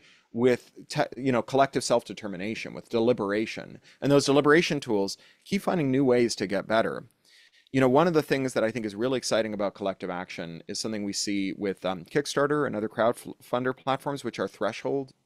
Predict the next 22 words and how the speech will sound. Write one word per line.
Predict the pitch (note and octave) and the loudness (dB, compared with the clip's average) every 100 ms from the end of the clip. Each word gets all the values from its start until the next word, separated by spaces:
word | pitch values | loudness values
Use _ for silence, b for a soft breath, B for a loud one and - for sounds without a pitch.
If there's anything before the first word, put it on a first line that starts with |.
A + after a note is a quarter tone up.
| - | -6
pre-commitment | A#2+ - G#2 - C#3 | -6 -4 -8 -8 -8
systems, | - D3+ - E3 F#3 - B B B B | -8 -8 -6 -8 -8 -10 B B B B
where | - A#2 | -2 0
you | A#2 | 0
say, | A#2 - A2+ A2 G#2 | 0 2 2 2 -2
"I | - A#2+ D#3 | -2 -4 -4
promise | - C#3 A#2+ F2 G#2 - - | -4 -2 -2 -2 -10 -12 -6
that | A2 | -6
I | F#2 A#2 | -2 -2
will | A2 G2+ | -2 -4
act | F#2+ E2+ B1 _ - _ _ _ | -4 -8 -12 _ -20 _ _ _
once | A2 A#2+ - | -6 -6 -6
a | |
certain | A2+ B2+ - | -6 -6 -6
number | A2 G#2 | -4 -2
of | F#2+ | -2
other | F#2+ G#2+ | -2 -4
people | - A#2+ A2+ G#2+ | -6 -6 -2 -2
also | G2+ G#2 - A#2 A#2+ B2 A#2+ | -2 -4 -4 -6 -6 -8 -10
agree | A#2 A#2+ | -6 -6
to | A#2+ | -4
act." | C2 C3+ E3 - | -6 -8 -10 -20